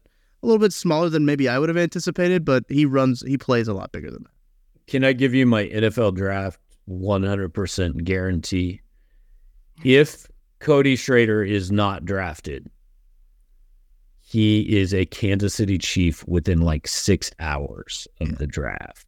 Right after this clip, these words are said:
Speaker 2: and you will see him in Saint Joe. I mean, local guy,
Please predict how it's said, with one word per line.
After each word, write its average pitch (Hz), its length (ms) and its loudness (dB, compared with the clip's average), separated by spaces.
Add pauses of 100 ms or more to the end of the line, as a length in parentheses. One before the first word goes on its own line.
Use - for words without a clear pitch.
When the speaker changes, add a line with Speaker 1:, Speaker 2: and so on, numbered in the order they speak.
(140)
Speaker 2:
and 80 460 0
you 85 280 2
will 82 200 2
see 92 300 2
him 82 240 2
in 78 120 0
Saint 82 340 0
Joe. 85 160 -8
I 104 100 -4
mean, 101 120 0
local 110 480 0
guy, 101 560 0